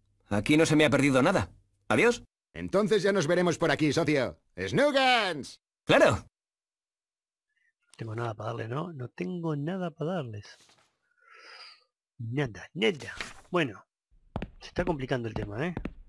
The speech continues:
Speaker 3: Ah, nos queda meternos acá, a ver. La consulta psiquiátrica que tenemos todavía no se
Speaker 1: Vaya. ¿Tienen mi cara en esos carteles? Alguien está jugando sucio.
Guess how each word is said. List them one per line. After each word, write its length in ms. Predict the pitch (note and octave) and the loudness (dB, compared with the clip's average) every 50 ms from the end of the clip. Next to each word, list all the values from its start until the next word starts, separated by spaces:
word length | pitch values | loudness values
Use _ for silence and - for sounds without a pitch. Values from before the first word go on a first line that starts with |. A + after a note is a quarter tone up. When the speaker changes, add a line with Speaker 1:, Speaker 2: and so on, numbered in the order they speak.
| _ _ _ _ _ _ _ _ | _ _ _ _ _ _ _ _
Speaker 3:
Ah, 200 | - D#3+ D3+ C3+ | -10 -10 -8 -8
nos 100 | G#2 - | -10 -10
queda 220 | - - E3 D3+ | -8 -8 -8 -8
meternos 400 | C3 A#2+ A2+ - C#3 C#3 A2+ - | -8 -10 -10 -10 -10 -10 -10 -10
acá, 300 | A2+ A2+ B2 A#2+ F#2+ F#2+ G2+ | -10 -10 -10 -10 -12 -12 -12
a 80 | G#2+ | -12
ver. 140 | C3 C#3 A2 - _ _ _ _ _ _ _ _ _ _ - | -10 -12 -12 -14 _ _ _ _ _ _ _ _ _ _ -10
La 140 | - - | -10 -8
consulta 340 | - - A2 - - - - | -8 -8 -10 -12 -14 -14 -14
psiquiátrica 520 | A2 - - - C3+ C3 B2+ B2+ A#2 A#2 G#2+ | -14 -12 -6 -4 -4 -4 -4 -6 -10 -8 -8
que 80 | A2 | -8
tenemos 280 | - - B2+ C3 A#2+ - | -8 -6 -6 -8 -8 -8
todavía 200 | - A#2 B2 C3+ | -6 -6 -6 -6
no 80 | B2+ | -6
se 80 | A#2 - | -6 -4
Speaker 1:
Vaya. 960 | - G#2+ G#2+ G2+ B2 - C4 D#4 E4+ F4 D#4+ B3 B2+ A2 F#2+ E2+ D#2+ D2+ - - _ _ _ _ _ _ _ _ _ _ _ _ _ _ _ | 0 2 2 2 2 2 2 2 2 2 2 2 2 0 0 -2 -4 -6 -8 -14 _ _ _ _ _ _ _ _ _ _ _ _ _ _ _
¿Tienen 360 | _ G#2+ A2 A2+ A2+ A#2 A#2+ | _ 2 2 4 4 4 4
mi 140 | A#2+ A#2+ G#2+ | 4 2 2
cara 280 | G2+ - B2+ C#3 E3 F3 | 2 2 2 2 2 2
en 80 | D#3 | 2
esos 240 | C#3+ D3 C3+ E3+ D#3+ | 2 2 2 2 4
carteles? 580 | - E3 D3 - - G#3+ B3+ F4+ G4+ - - - _ _ _ _ _ _ _ _ _ _ - | 4 2 2 4 2 2 2 2 0 0 -4 -10 _ _ _ _ _ _ _ _ _ _ 2
Alguien 320 | E3 D#3+ D#3 D#3 D#3 C#3+ | 4 4 4 4 4 2
está 200 | C#3+ B2+ - D#3 | 2 4 4 4
jugando 380 | C3 C#3 C#3+ C3+ C#3+ C#3+ C3 B2 | 4 4 4 4 6 4 4 4
sucio. 460 | - C#3+ G#2+ - A#2+ A2 G2+ F2+ | 2 2 2 4 2 2 2 0